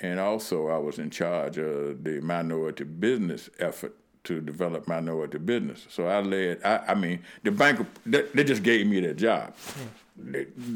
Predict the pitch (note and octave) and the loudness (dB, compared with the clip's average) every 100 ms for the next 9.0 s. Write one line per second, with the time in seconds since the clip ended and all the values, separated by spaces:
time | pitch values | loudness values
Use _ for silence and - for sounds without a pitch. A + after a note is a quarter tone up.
0 | A#2+ - - B2+ A#2+ A#2 A2+ A2 A2+ A2+ | -4 -8 -18 0 2 4 4 4 4 4
1 | A2 A#2+ B2 C#3+ A2 A#2+ B2+ A#2 A2+ A2 | 6 6 4 4 6 8 6 4 2 2
2 | A2 G#2+ G#2+ - A#2+ C3+ E3 - - - | 2 2 0 0 2 4 4 2 -2 -14
3 | - - - B2 C3 B2 - _ - - | -20 -20 -14 -12 -10 -12 -16 _ -20 -20
4 | - - - - - G#2+ G2 G2+ G2 F#2+ | -20 -20 -20 -18 -2 4 6 6 4 2
5 | - F#2+ E2 D#2+ D2+ B1+ - _ _ _ | 0 0 2 2 0 -4 -10 _ _ _
6 | _ - G#2 G2 - - F#2+ F#2 F#2 F2+ | _ -2 0 0 -4 2 4 4 2 0
7 | D2+ E2 A2 G2+ G2+ F#2+ D#2 F2+ E2+ F2+ | 0 2 2 2 -2 -2 -2 -2 -2 -2
8 | F2 E2+ E2+ - E2+ F2+ F#2+ F#2 F2 F2 | -2 -2 -4 -4 -4 -2 -2 -4 -6 -8